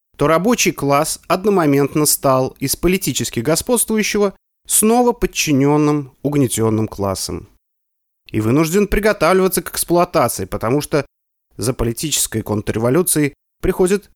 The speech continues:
противоположный новому старый экономический строй.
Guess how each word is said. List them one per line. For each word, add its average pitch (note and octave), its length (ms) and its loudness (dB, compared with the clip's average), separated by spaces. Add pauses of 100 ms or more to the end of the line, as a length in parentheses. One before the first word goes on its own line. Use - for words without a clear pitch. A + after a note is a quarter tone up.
(280)
противоположный F3+ 760 2
новому D#3+ 520 2 (300)
старый D#3 680 0
экономический A2+ 840 -2
строй. G2+ 440 -4